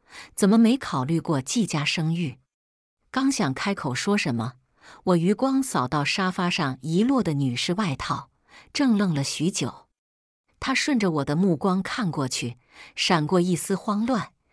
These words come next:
又强装镇定。“刚刚嫣然来家里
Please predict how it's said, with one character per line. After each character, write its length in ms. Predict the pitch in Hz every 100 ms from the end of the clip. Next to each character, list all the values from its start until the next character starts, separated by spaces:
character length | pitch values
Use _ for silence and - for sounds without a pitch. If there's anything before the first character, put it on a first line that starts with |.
| - -
又 200 | - 262
强 320 | 196 - 165 233
装 240 | 302 294
镇 240 | 302 247
定。 240 | 175 214 127 _ _ _ - _
“刚 200 | - 262
刚 220 | 277 277
嫣 220 | 262 285 285
然 180 | 190
来 160 | 175 147
家 260 | 165 214 202
里 300 | 165 127